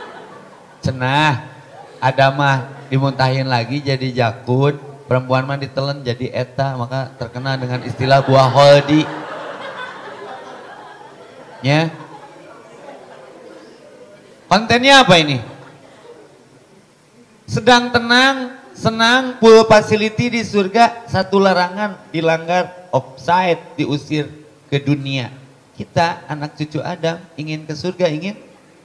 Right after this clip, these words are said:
<laughs> Berapa larangan yang sudah dilanggar? Kenapa pede masuk surga? Punya orang dalam.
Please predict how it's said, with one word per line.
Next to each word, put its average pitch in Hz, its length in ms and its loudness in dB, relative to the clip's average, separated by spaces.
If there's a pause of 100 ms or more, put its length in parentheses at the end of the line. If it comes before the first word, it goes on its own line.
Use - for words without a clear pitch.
(960)
<laughs> 131 600 -6 (720)
Berapa 160 360 4
larangan 165 520 4
yang 151 240 -2
sudah 143 240 0
dilanggar? 131 560 -2 (1500)
Kenapa 165 400 2
pede 185 360 4
masuk 196 280 -2
surga? 208 480 4 (160)
Punya 175 240 0
orang 180 320 6
dalam. 131 400 2